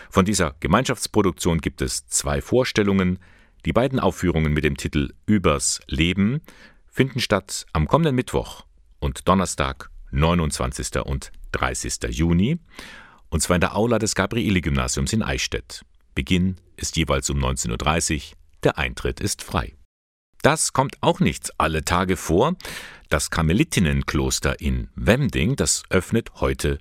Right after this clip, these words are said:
seine Toren. Der Grund ist ganz einfach, die Kirche besteht seit genau dreihundertfünfzig Jahren und da hat man beschlossen, ausnahmsweise mal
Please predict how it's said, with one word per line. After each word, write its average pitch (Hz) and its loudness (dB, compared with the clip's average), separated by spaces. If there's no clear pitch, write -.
seine 65 -2
Toren. 127 0
Der - -4
Grund 90 2
ist - -4
ganz 67 -2
einfach, 104 -2
die - -4
Kirche - 0
besteht - -4
seit - -4
genau 65 -2
dreihundertfünfzig 65 -2
Jahren 143 0
und 127 0
da - 2
hat - -6
man 143 2
beschlossen, 120 0
ausnahmsweise 143 0
mal 82 2